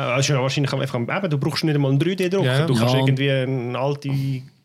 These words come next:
Speaker 1: aus der Kartonsammlung, eine grosse Scheibe Karton holen,
Speaker 2: Ja.
Speaker 1: einschneiden,
Speaker 3: Ja, kannst
Speaker 1: einritzen
Speaker 3: schneiden,
Speaker 1: und falten,
Speaker 3: falten und
Speaker 1: oder?
Speaker 2: Ja,
Speaker 3: so,
Speaker 2: und
Speaker 3: ja.
Speaker 2: du kannst dekorieren und alles. Also, es ist, also es ist, ich finde,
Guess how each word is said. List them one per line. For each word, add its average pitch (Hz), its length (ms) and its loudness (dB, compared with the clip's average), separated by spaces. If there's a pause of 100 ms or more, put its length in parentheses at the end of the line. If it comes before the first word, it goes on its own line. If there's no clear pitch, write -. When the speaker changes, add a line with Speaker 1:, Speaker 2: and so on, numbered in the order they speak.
Speaker 1:
aus 123 140 -8
der 120 80 -8
Kartonsammlung, 147 760 -4
eine 123 120 -4
grosse 131 360 -4
Scheibe 135 300 -4
Karton 143 420 -4
holen, 147 200 0
Speaker 2:
Ja. 131 80 4
Speaker 1:
einschneiden, 143 540 0
Speaker 3:
Ja, 135 40 2
kannst 151 160 2
Speaker 1:
einritzen 143 320 0
Speaker 3:
schneiden, 131 160 4 (160)
Speaker 1:
und 127 60 2
falten, 139 320 2
Speaker 3:
falten 139 100 4
und 135 80 2
Speaker 1:
oder? 147 100 4
Speaker 2:
Ja, 170 60 4
Speaker 3:
so, 285 120 4
Speaker 2:
und 269 100 4
Speaker 3:
ja. - 40 2
Speaker 2:
du 202 80 2
kannst 202 300 -2
dekorieren 208 720 0
und 180 140 2
alles. 190 300 0
Also, 165 100 2
es 175 80 -2
ist, - 100 -4
also 165 160 0
es - 80 2
ist, - 120 -2 (100)
ich 139 80 -6
finde, 185 240 -2